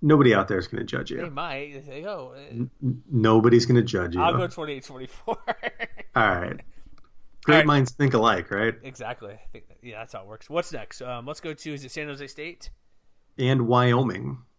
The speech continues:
Speaker 2: Um, how is Wyoming, like, a two-touchdown favorite?
Speaker 1: That's a really good question.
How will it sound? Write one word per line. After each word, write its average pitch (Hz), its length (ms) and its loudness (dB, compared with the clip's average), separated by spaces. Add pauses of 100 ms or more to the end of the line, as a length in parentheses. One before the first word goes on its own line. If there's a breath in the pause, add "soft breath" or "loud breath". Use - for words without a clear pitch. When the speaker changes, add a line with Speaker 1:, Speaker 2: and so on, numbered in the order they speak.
(420)
Speaker 2:
Um, 143 560 -8 (1160)
how - 260 -12
is 302 100 -12
Wyoming, 175 360 -8
like, 156 140 -14
a 156 60 -14
two-touchdown 135 560 -12
favorite? 110 440 -16 (2750)
Speaker 1:
That's 123 260 -4
a - 20 -6
really 98 220 -4
good 101 140 -2
question. 156 460 -4